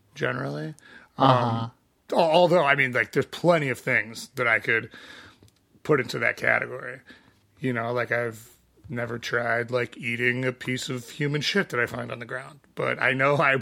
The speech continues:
Speaker 1: would not enjoy doing it. Um, so, like, the, there's,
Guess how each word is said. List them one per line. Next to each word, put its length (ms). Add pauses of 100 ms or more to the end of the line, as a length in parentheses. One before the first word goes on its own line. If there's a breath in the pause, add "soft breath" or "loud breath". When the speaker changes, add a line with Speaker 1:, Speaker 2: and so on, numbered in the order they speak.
(140)
Speaker 1:
would 120
not 220
enjoy 280
doing 280
it. 160 (360 loud breath)
Um, 320
so, 300
like, 240
the, 220
there's, 400